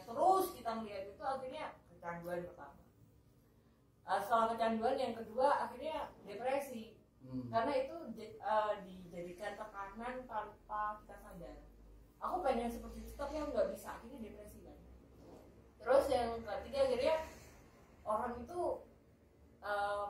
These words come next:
Speaker 1: hanya berfokus sama hidupnya orang lain, bukan hidupnya kita. Kalau misalnya kamu pengen bahagia sih,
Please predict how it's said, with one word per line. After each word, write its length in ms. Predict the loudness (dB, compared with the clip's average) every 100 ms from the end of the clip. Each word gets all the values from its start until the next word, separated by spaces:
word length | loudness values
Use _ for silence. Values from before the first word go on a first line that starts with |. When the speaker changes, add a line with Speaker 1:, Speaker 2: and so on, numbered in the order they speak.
| -6 -8
Speaker 1:
hanya 260 | -2 0 2
berfokus 460 | 0 -4 -6 -6
sama 480 | -10 -10 -10 -10 -12 -18 _ _
hidupnya 380 | -20 -18 -14 -12
orang 160 | -10
lain, 320 | -8 -8 -8 -12 -16 -20 _ _ -20
bukan 240 | -18 -10 -10
hidupnya 300 | -10 -14 -16
kita. 280 | -8 0 2 2 -6 -20 -4
Kalau 300 | 6 6 6
misalnya 320 | 2 -2 -2
kamu 320 | -2 -2 -2 -2 -2 -2 -6 -10
pengen 340 | -10 -12 -12
bahagia 580 | -8 -8 -8 -12 -10 -8
sih, 220 | -8 -12